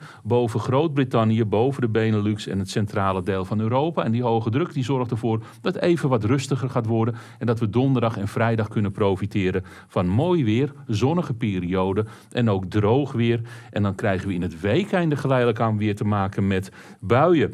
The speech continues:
Boven Frankrijk gaat dan een thermisch lage drukgebied als het ware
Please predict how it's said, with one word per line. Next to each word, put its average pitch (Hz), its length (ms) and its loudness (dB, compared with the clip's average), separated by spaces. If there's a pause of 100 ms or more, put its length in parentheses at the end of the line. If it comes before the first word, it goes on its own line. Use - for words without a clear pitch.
(120)
Boven 127 380 2
Frankrijk 147 720 2
gaat 117 340 -2
dan 107 260 0 (220)
een 104 300 -2
thermisch 98 400 -2
lage 95 320 -4
drukgebied 139 520 -4
als 135 140 -4
het 113 120 -6
ware 113 360 0